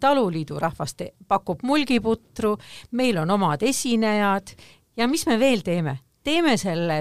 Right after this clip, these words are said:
suure sõira õpitoa ära, et ka see tavainimene näeks,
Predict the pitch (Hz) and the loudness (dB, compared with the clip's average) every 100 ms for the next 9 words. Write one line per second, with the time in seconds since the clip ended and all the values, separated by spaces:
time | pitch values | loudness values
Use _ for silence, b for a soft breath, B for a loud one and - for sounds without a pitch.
0 | - - 285 339 311 180 185 277 285 202 | -4 -4 -2 0 2 0 0 0 2 2
1 | 202 - 208 165 160 170 220 233 170 - | 0 -2 -4 -2 2 2 4 2 2 -2
2 | - 135 170 190 247 226 190 220 180 151 | -6 -6 -2 0 4 4 4 2 2 0
3 | 151 185 196 | -2 0 -2